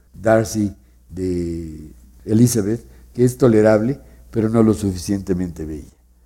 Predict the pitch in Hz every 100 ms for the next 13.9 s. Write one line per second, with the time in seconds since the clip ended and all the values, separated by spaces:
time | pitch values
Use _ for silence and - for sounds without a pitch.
0 | _ _ _ 123 131 135 131 117 110 113
1 | 113 113 113 117 113 - 101 101 117 135
2 | 135 165 165 _ _ _ - 92 - 87
3 | 90 82 - - - _ _ _ _ 90
4 | 85 101 98 87 - _ _ _ _ _
5 | _ 160 165 165 170 - _ _ _ -
6 | 113 117 101 95 98 101 113 120 113 107
7 | 117 117 113 113 113 107 117 107 107 98
8 | 101 110 107 120 - _ _ 101 95 95
9 | 98 95 95 95 90 90 95 85 87 78
10 | 78 - - _ _ _ - 104 117 113
11 | 147 165 165 127 110 107 120 120 110 110
12 | 143 147 180 180 - - - 107 127 127
13 | 120 104 101 90 92 90 104 98 -